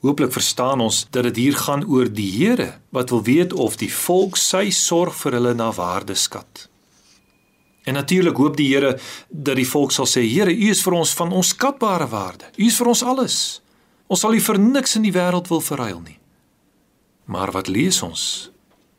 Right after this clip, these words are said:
"Toe het hulle my loon afgeweeg, dertig sikkel silwer," vers twaalf.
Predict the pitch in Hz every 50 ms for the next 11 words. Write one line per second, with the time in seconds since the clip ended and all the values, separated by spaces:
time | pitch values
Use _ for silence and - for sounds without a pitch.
0 | _ _ _ _ _ _ _ - - - - 113 104 104 101 104 98 98 98 98
1 | 110 120 135 143 143 147 147 - - - - 135 - - - - 110 90 90 80
2 | 78 76 - - - - _ _ 113 101 107 120 117 - - 117 - - - -
3 | - - _ _ - - - - 117 120 - 104 104 - - - - 120 107 104
4 | 92 82 80 - - - 113 98 - - - - 98 87 85 85 - -